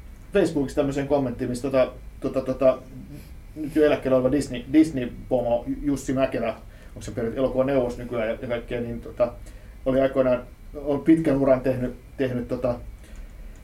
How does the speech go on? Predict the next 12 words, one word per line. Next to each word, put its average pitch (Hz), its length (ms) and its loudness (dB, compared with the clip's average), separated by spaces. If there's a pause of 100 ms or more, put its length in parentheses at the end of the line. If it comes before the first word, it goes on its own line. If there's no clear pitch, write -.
(320)
elokuvan 135 400 4
maahantuonnissa 123 640 0
ja 123 220 0
elokuvan 131 300 2
levittämisessä 123 600 -2
ja 120 80 -2
elokuvan 117 280 -4
tekemisessä 117 520 -6
ja 110 140 -4 (200)
on, 131 180 -4
on 123 120 -2
tota, 117 200 0